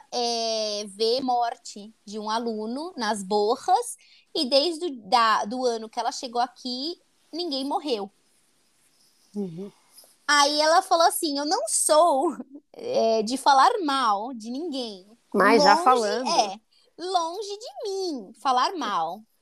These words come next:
Speaker 1: Mas eu, particularmente, acho a adivinhação um dos ramos mais imprecisos da magia. São raríssimos os videntes e eu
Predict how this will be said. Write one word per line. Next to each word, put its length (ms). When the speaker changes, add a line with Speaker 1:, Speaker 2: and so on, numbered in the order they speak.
Speaker 1:
Mas 340
eu, 240
particularmente, 880
acho 340
a 40
adivinhação 680
um 40
dos 200
ramos 300
mais 420
imprecisos 680
da 120
magia. 760
São 640
raríssimos 880
os 160
videntes 1080
e 240
eu 140